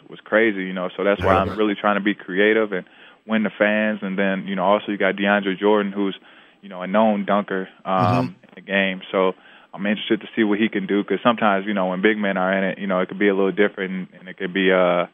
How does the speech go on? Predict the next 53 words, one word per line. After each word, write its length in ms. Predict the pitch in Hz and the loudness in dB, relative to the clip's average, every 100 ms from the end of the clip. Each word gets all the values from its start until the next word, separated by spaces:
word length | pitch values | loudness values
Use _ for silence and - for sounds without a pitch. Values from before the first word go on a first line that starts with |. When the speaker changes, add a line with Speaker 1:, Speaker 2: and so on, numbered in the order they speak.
| _ _ - | _ _ -4
Speaker 1:
more 300 | 110 127 113 | 2 4 4
or 60 | |
less 200 | 110 104 - | 4 2 0
than 100 | 98 | -6
what 200 | 98 101 | -4 -4
you 80 | 101 | -4
expect. 480 | 92 - 98 107 - | -4 -4 -2 -2 -4
And 240 | 95 92 | -10 -4
then, 180 | 92 92 | -2 0
um, 460 | 90 87 87 87 87 - - _ - - - - - | 2 2 2 -2 -8 -12 -12 _ -6 -6 -6 -10 -16
guy, 320 | - 101 98 95 | -2 0 2 2
uh, 200 | 92 90 | 0 0
Derek 360 | 92 101 98 | 2 2 2
Jones, 440 | 98 107 107 98 90 | 2 2 2 -2 -4
he's, 280 | 107 107 101 - _ | -2 0 -2 -8 _
he 100 | 110 | -6
can 180 | 104 101 | -4 2
jump 180 | 101 | 2
out 160 | 95 92 | 2 0
the 60 | 92 | 0
gym. 260 | 101 95 | -2 0
I've 120 | 90 - | -2 -4
seen 140 | 104 | -4
him 100 | 95 | -4
a 40 | 92 | -4
couple 260 | - 92 90 | -2 -2 -2
times. 380 | 95 92 90 | -2 -2 -2
You 60 | 95 | -4
know, 80 | 92 | -4
he 80 | 95 | 2
hasn't 280 | 98 95 | 2 2
been 140 | 98 95 | -2 -2
in 160 | 92 | -2
many 220 | 92 95 95 | -2 -2 -2
N 80 | 95 | 0
B 100 | 98 | 2
A 100 | 101 | 4
games, 300 | 92 95 95 - | 2 -2 -4 0
but 180 | 95 - - - _ | -2 -2 -16 -20 _
he 140 | 117 | -6
can, 200 | 107 104 98 | -2 0 2
uh, 220 | 90 90 | 0 2
he 100 | 101 | -2
can 120 | 98 90 | -4 -2
fly. 320 | 104 92 87 - _ _ _ | 2 2 0 -8 _ _ _
So 60 | 98 | 2
Speaker 2:
Yeah. 80 | |
Speaker 1:
I'm 140 | 92 123 | 2 2
excited, 440 | 110 113 107 98 | -2 0 2 2
man. 160 | 92 95 | 0 0
It'll 140 | 101 | 0
be 160 | 98 101 | 0 -4
fun. 260 | - 101 | 0 -2